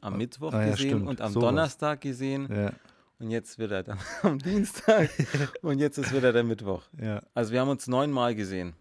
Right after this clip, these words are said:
Speaker 1: <clears throat> seit dem letzten Mal.
Speaker 2: Stimmt. <laughs> So viele Tage sind doch gar nicht dazwischen, oder?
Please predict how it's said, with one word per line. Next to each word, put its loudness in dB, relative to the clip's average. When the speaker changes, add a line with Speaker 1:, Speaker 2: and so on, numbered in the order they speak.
Speaker 1:
<clears throat> -4
seit 0
dem -6
letzten -6
Mal. -10
Speaker 2:
Stimmt. -12
<laughs> -4
So 4
viele 2
Tage 2
sind 2
doch 4
gar 4
nicht -2
dazwischen, -6
oder? -10